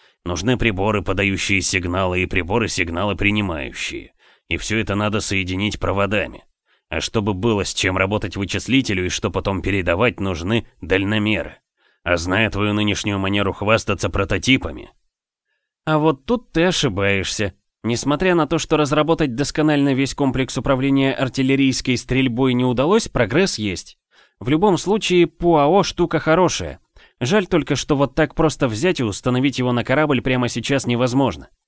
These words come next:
Нужны отдельные места для размещения командно-дальномерных постов. Нужно отдельное место для установки главного поста управления огнём, где будет сидеть старший артиллерист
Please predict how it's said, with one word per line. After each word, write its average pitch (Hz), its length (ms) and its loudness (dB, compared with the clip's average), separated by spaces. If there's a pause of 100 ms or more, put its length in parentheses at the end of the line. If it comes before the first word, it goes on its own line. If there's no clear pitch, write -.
(160)
Нужны 151 420 2
отдельные 131 480 4
места 120 360 0
для 110 220 0
размещения 110 760 0 (320)
командно-дальномерных 120 1300 0
постов. - 520 -4 (380)
Нужно 143 300 0
отдельное 131 480 4
место 131 340 0
для 104 160 -2
установки 117 500 -2
главного 120 480 0
поста 127 320 -2
управления 113 600 2
огнём, 117 380 0
где 101 180 -2
будет 107 260 -2
сидеть 113 320 -4
старший 107 420 0
артиллерист 110 640 2